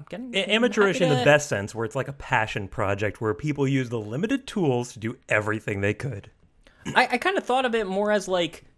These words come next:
Speaker 1: Kids Next Door two-by-four technology, where
Speaker 2: Mm-hmm.
Speaker 1: they're like, "It's cool because we're using, you know, whatever
Speaker 2: <laughs>
Speaker 1: hand-me-downs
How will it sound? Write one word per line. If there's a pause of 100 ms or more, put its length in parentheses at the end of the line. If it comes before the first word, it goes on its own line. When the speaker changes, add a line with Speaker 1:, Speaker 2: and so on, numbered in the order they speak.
(880)
Speaker 1:
Kids
Next
Door
two-by-four
technology,
where
Speaker 2:
Mm-hmm.
Speaker 1:
they're
like, (920)
"It's
cool
because
we're
using,
you
know,
whatever
Speaker 2:
<laughs>
Speaker 1:
hand-me-downs